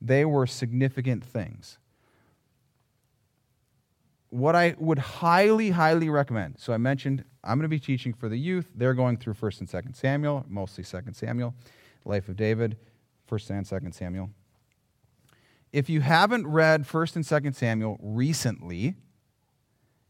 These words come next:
I would highly recommend reading slash listening to it as soon as you can. So what I've been doing is put in the earbuds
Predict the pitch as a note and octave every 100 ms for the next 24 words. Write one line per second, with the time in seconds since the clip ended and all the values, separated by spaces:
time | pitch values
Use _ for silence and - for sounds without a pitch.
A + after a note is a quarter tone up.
0 | _ - B2 C#3 C#3+ B2 - C#3 D3 E3+
1 | F3+ E3+ C#3+ C3 B2+ A#2 A#2 A#2 G#2+ -
2 | _ _ _ - A#2+ B2 C#3+ E3 E3 D#3+
3 | - B2 B2 A2+ - A#2+ C3 D#3 - B2+
4 | A2 - G2+ F#2+ G2+ - _ _ _ _
5 | _ _ _ _ _ _ - B2 - -
6 | E3+ D#3 B2 A2+ - - G#2 _ _ _
7 | _ _ _ - C#3 D3 D#3 F3+ E3+ C3
8 | A#2 A#2+ C#3 B2+ A#2 A2+ A2+ G#2 _ _
9 | _ - D#3 F3 F#3 D#3 D3 C#3 C3 C#3+
10 | E3+